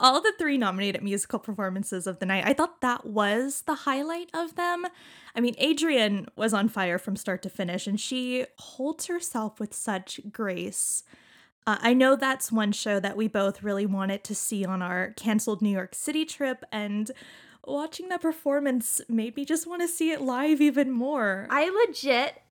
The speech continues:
Speaker 2: had tickets, but I had to refund because of the
Speaker 1: <laughs>
Speaker 2: pandemic to see her do this,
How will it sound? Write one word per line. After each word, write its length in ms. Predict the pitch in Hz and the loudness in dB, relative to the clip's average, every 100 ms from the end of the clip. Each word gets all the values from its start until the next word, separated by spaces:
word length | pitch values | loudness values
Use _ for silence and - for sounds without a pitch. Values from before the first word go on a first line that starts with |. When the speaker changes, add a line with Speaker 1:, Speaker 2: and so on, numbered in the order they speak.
| _ _ _ - | _ _ _ -18
Speaker 2:
had 540 | - - 247 285 302 | 2 6 6 6 -2
tickets, 680 | - 208 190 208 285 294 - - - - _ _ _ _ _ - | -4 -4 -2 -2 -2 -4 -10 -16 -16 -20 _ _ _ _ _ -2
but 180 | 254 | 0
I 100 | 277 | 2
had 260 | 294 269 269 | 2 0 0
to 120 | 359 | -2
refund 580 | 262 285 269 - 247 247 | -4 -6 -6 -4 -2 -2
because 340 | 233 233 220 214 | -4 -6 -6 -6
of 120 | 220 | -6
the 100 | 233 | -4
Speaker 1:
<laughs> 60 | 220 | 0
Speaker 2:
pandemic 640 | 247 233 220 202 185 - - - - - | 2 2 0 0 -2 -6 -14 -20 -20 -6
to 100 | 262 | -4
see 220 | - 247 | -2 -4
her 180 | 214 226 | -2 -2
do 220 | 208 196 | -2 -4
this, 300 | 196 170 180 | -2 -2 -4